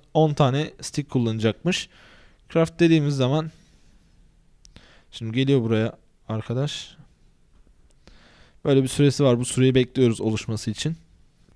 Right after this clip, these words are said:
Gördüğünüz gibi kamp ateşini buraya yaptı. Onları alabilmek için bir şeyleri atmamız lazımdı. Şu tarafa gidip şu havuçları fıydırayım şöyle. Şuradan da gidip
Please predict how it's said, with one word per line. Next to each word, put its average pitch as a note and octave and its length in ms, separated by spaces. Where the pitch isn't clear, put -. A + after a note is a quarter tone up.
Gördüğünüz E3+ 380
gibi E3 160
kamp E3+ 280
ateşini D#3+ 360
buraya D#3+ 220
yaptı. E3+ 440
Onları D#3 340
alabilmek D3 460
için D#3 220
bir D3+ 40
şeyleri D3+ 320
atmamız D3 480
lazımdı. C3 600
Şu - 180
tarafa B2+ 280
gidip B2 200
şu - 400
havuçları B2 640
fıydırayım B2+ 680
şöyle. B2+ 420
Şuradan B2 420
da B2+ 40
gidip B2 280